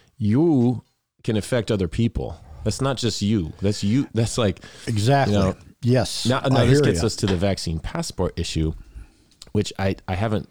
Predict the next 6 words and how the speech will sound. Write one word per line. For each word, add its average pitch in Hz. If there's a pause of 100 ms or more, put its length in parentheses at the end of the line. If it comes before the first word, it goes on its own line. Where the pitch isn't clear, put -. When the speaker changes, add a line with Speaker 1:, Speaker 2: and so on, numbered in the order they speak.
(140)
Speaker 1:
really 87 (480)
fully, 85 (720)
um, 80 (1200)
fully 156
digested 85
yet. -